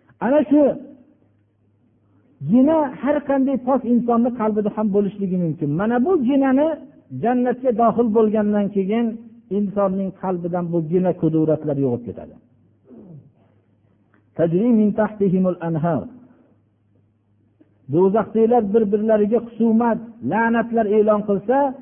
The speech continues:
jannatdagilarning qalbida gina kuduratdan asar qolmaydi. Do'zaxdagi kishilar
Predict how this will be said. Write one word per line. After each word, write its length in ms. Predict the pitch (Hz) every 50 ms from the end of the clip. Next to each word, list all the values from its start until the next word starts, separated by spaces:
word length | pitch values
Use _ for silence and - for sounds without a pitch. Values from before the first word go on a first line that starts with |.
| - - - - 117
jannatdagilarning 1080 | 123 175 202 208 202 202 202 196 196 - - 196 190 190 196 190 180 180 202 233 226 220 -
qalbida 500 | - 185 190 185 175 180 175 170 190 185 170 156 151 - - - - 147 123 117
gina 360 | 117 139 180 202 214 247 285 294 262 -
kuduratdan 760 | - 220 208 170 185 190 175 170 190 180 - - 190 180 175 170 165 147 - -
asar 300 | 165 180 - - 190 165 143
qolmaydi. 520 | - 131 117 107 98 92 82 80 78 - - - - - - - - _ _ _ _ _ _ _ _ _ _ _ _ _ _ _ _ _ _ _ _ _ _ _ _ _ _ _ _ _ _ _ _ _ _ _ _ _ -
Do'zaxdagi 760 | - 123 151 214 240 233 214 254 247 254 - 254 254 233 294 254
kishilar 480 | 254 - - 254 247 247 262 262 226